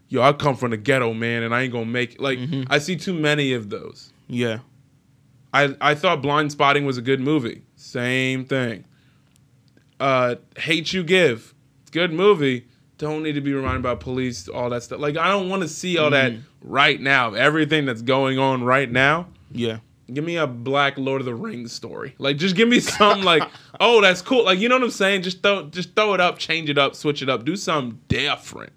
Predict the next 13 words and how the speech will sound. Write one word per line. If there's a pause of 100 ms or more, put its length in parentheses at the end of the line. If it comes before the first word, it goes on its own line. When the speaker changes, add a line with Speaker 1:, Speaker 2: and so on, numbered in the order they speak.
(120)
Speaker 2:
Yeah.
Speaker 1:
You
know
what
I'm
saying?
I'm
just, (240)
that's
just
my
opinion,
though.